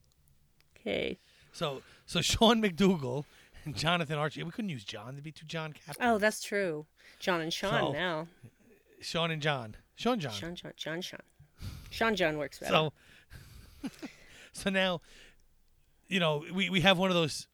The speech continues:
Speaker 2: like, prototypical, like, they're kinda butting heads, but they're kinda starting to get along thing, and then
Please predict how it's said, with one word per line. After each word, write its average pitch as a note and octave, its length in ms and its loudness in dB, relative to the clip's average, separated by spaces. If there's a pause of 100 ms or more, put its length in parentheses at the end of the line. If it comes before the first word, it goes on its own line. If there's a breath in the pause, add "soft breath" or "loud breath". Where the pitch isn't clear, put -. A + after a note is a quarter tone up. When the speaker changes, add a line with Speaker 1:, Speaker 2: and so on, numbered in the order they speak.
Speaker 2:
like, C#3 240 -4
prototypical, C#3+ 800 2
like, A#2 280 -10 (440 soft breath)
they're D3+ 100 -2
kinda E3+ 280 2
butting D#3+ 260 4
heads, D#3+ 360 2
but D3 100 -6
they're C#3+ 100 -4
kinda D3+ 400 -6
starting D3+ 240 -2
to D#3 40 -4
get D3+ 120 0
along C#3+ 360 -2
thing, D#3 320 0
and C#3 140 -4
then C3 200 -4